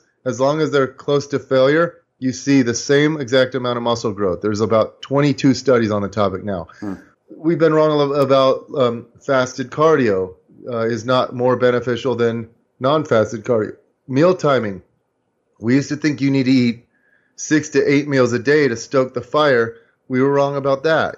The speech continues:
Speaker 2: Yeah.
Speaker 1: And so you, you can eat three times a day if you want, or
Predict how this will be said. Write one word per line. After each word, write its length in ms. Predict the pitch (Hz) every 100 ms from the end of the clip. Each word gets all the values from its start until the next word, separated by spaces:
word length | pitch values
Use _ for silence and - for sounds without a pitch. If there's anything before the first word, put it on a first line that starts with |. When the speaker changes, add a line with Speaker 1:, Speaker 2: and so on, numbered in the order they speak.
| -
Speaker 2:
Yeah. 140 | 95
Speaker 1:
And 220 | 101 131 135
so 360 | - 156 143 - _ _ -
you, 340 | 151 151 170
you 140 | 156 165
can 220 | - 165
eat 400 | 185 190 196 - - _ _ -
three 260 | 151 185
times 340 | 170 165 151 139
a 60 |
day 180 | 131 139
if 160 | 131 131
you 120 | 131
want, 300 | 131 135 139
or 400 | 143 147 151 147